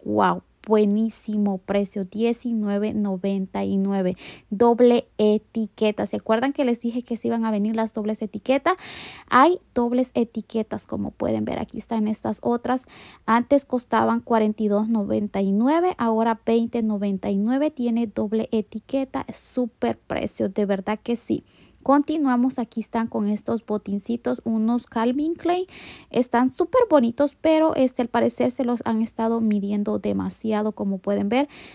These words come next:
Son un color, eh, azul marino oscuro, podría decir yo. Un size ocho y medio, costaban antes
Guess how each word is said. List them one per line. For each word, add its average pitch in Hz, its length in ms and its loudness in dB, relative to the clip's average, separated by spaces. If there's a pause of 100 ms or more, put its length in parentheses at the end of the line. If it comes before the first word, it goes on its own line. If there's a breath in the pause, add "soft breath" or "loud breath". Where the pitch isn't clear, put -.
(240 loud breath)
Son 247 340 2
un 262 220 6
color, 240 420 2 (320)
eh, 233 320 4
azul 262 640 0 (100)
marino 262 640 0
oscuro, 214 640 -2
podría 208 420 0
decir 202 340 -2
yo. 277 220 2 (420 loud breath)
Un 262 180 6
size 262 420 2
ocho 247 440 2
y 226 140 2
medio, 269 480 2
costaban 247 600 0
antes 247 540 2